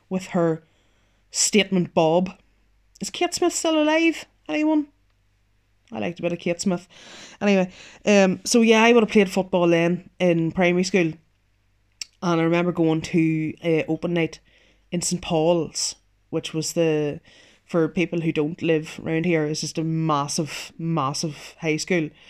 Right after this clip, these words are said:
which is, uh, boys and girls. Uh, and I, I just, that's, that's where I was destined for. I was like, "Well, that's what you do. You go to primary school, then you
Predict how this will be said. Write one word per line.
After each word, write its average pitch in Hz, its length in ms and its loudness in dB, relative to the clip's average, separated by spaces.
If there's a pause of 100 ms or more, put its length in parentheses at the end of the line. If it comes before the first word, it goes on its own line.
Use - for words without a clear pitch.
(260)
which 165 220 -4
is, - 380 -6
uh, 143 380 -2 (140)
boys 156 280 0
and 160 180 -2
girls. 240 440 -2 (840)
Uh, 160 460 -2 (380)
and 208 180 2
I, 254 220 2
I 339 180 0
just, 220 180 0
that's, 220 320 -2
that's 214 280 2
where 185 120 2
I 170 140 2
was 160 180 0
destined 165 480 -2
for. 156 320 -2
I 165 80 -2
was 160 80 -2
like, 165 140 -4
"Well, 190 240 0
that's - 260 -8
what 165 100 -4
you 156 60 -10
do. 156 80 0
You 151 220 -2
go 262 120 -4
to 302 60 -2
primary 165 320 0
school, 160 320 0
then 160 160 0
you 160 100 -4